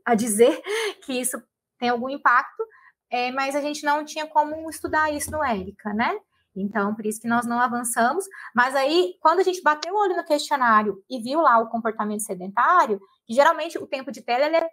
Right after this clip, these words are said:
feito pra medir comportamento sedentário, né? E não tempo de exposição à mídia. Mas aí, na hora, assim, bateu, falou, "Opa, mas isso aqui pode ter uma relação, eu posso usar isso aqui como um proxy, né?"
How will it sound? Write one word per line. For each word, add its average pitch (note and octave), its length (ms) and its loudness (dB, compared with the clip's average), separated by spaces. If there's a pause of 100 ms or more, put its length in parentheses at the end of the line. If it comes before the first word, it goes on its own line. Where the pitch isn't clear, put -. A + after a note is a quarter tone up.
feito C#4+ 240 0
pra D#4 120 0
medir D4 400 -8
comportamento E4 500 -2
sedentário, D#4+ 640 0
né? A3+ 180 -2
E A#3 40 -6
não A3+ 180 -4
tempo D#4+ 220 -8
de D#4+ 60 -6
exposição D4+ 540 -4
à D#4+ 80 -2
mídia. A3+ 440 -8 (880)
Mas B3 200 2
aí, C4+ 300 4
na D#4 280 6
hora, D#4 200 4
assim, D4+ 160 -8
bateu, C#4+ 340 2 (120)
falou, D4 260 0
"Opa, D4+ 200 -2
mas G#3+ 220 -2
isso A#3 80 -6
aqui C4 140 -10
pode C#4+ 240 -4
ter D#4+ 80 -6
uma E4+ 120 0
relação, F4+ 520 0
eu A3+ 100 -4
posso A#3 260 -4
usar C#4+ 180 0
isso F#4+ 120 -4
aqui E4 160 -12
como A#3 240 -10
um A3+ 60 -8
proxy, G3+ 520 -4
né?" A3 260 -4